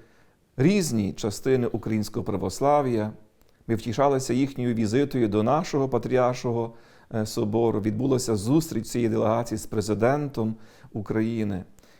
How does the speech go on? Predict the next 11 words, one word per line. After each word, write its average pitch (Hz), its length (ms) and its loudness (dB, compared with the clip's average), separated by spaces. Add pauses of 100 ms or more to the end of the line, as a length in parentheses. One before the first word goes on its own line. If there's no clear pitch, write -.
(120)
Ми 110 80 -2
справді 165 380 4
відчуваємо, 135 720 0
що, 110 420 -4 (460)
е, 98 200 -4
Вселенська 139 560 2
Патріархія 117 720 0
намагається 120 720 0
гоїти 113 760 0
рани, 113 600 2 (520)
які 123 540 0